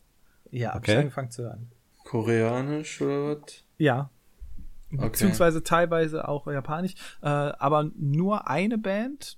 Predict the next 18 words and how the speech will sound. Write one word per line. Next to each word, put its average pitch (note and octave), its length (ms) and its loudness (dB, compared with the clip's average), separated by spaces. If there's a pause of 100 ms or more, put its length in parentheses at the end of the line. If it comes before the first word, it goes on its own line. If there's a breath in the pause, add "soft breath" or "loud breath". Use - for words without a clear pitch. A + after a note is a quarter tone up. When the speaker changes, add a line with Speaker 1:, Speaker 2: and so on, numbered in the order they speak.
(140)
Speaker 1:
weil D3 160 0
die D3+ 80 -4
mir D3+ 160 -4
zusagt, E3+ 420 -2
das D3 160 -6
ist - 160 -6
Twice. - 540 -4 (1040 loud breath)
Speaker 3:
Ja, G#2+ 400 -2 (560)
kenn A2 320 -6
ich. G#2+ 120 -12
Speaker 2:
Sagt F2 260 -6
mir E2+ 100 -6
gar E2+ 100 -4
nix. E2 300 -8 (840 loud breath)
Speaker 1:
Wurde D#3 340 0
schon D3+ 100 0
vom, C#3 380 -4
von, C3 340 -10